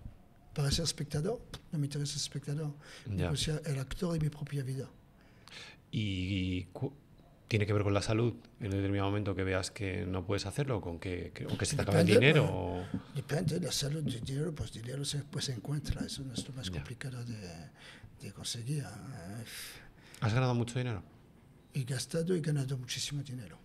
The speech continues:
Speaker 2: Ujú.
Speaker 1: Sí, sí. De todas maneras, está hecho para gastarlo, ¿eh?
Speaker 2: Claro.
Speaker 1: Eh, no sé, no me lo voy a llevar a la tumba y no quiero ser más rico del cementerio.
Speaker 2: Ujú.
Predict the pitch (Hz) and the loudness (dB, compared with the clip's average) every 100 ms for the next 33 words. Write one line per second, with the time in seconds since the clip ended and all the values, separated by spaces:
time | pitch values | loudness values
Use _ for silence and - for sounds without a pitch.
0 | - 113 80 104 - - - - 185 151 | -8 -6 -4 -8 -12 -20 -20 -6 -2 -2
1 | 160 143 - - 156 127 147 - 120 - | -4 -8 -12 -8 -4 0 0 -2 -4 -4
2 | 147 143 110 - 170 143 107 143 - - | -4 -4 -4 -4 -4 -6 -8 -10 -8 -4
3 | 82 80 - - 147 139 143 123 123 113 | -4 -4 -14 -8 -6 -4 -4 -6 -8 -12
4 | 107 - - - - 120 120 - - - | -14 -14 -16 -14 -10 -10 -10 -10 -8 -8
5 | - 139 123 139 123 139 143 143 139 131 | -6 -6 -4 -4 -2 0 0 0 -2 -4
6 | - 156 143 156 143 135 139 131 151 143 | -4 0 0 2 0 -2 -4 -2 0 0
7 | 131 131 143 147 143 139 135 123 - - | -2 -2 -4 -2 -4 -2 -4 -8 -12 -18
8 | - - 160 139 127 165 170 151 143 - | -4 0 2 0 0 -4 -4 -6 -10 -10
9 | - 98 - | -6 -6 -6